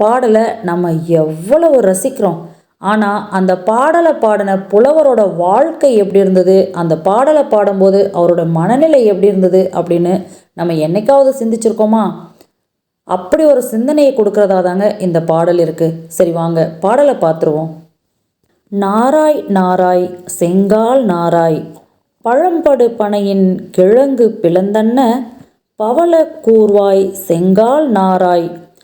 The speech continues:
நீயும் நின் பெடையும் தென் திசை குமரியாடி வடதிசை கேகுவீராயின் எம்மூர்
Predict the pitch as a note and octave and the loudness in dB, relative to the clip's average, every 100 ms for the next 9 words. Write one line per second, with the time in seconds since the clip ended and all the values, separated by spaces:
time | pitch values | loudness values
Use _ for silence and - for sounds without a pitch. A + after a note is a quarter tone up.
0 | _ _ - A3+ C#4+ F4+ F4+ E4 C#4 A#3 | _ _ -6 0 0 2 2 2 2 2
1 | A3+ A3 G#3+ G3 A3+ A#3 A3 G3+ G3+ - | 2 2 2 2 0 2 0 -2 -6 0
2 | G3 A#3+ D4+ C#4 - A3+ G3 F#3 - F#3+ | 2 2 0 -2 0 0 0 -2 -2 0
3 | A#3+ C4 G#3+ F#3+ F#3+ G3+ A#3 B3 - - | 2 2 2 2 2 0 0 -2 -4 -14
4 | - _ _ F3+ A3+ D#4 E4 D#4+ C#4 B3 | -20 _ _ -2 0 0 0 0 0 0
5 | - - G#3 A3+ B3 A3 A3 G#3 F#3+ F#3 | -4 0 2 2 2 4 4 2 2 0
6 | G3 G3+ A3 - - F#3 F#3 F#3+ G3 F#3 | 0 -2 -4 -10 -2 0 2 2 2 0